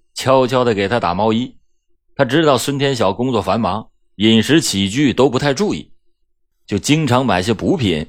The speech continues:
给孙天晓滋补身体。张凤军知道孙天晓在侯某的管制下，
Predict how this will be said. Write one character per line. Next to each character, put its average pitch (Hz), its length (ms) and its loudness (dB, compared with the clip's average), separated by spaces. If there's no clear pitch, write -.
给 85 140 -2
孙 104 200 -4
天 98 160 -2
晓 76 280 -4
滋 90 200 -8
补 78 140 -6
身 82 180 -6
体。 - 200 -14
张 247 260 4
凤 220 200 4
军 202 160 4
知 175 160 4
道 - 300 0
孙 202 260 2
天 190 220 4
晓 123 160 4
在 139 160 2
侯 131 260 2
某 156 160 4
的 135 100 4
管 113 300 2
制 147 120 2
下， 123 320 -2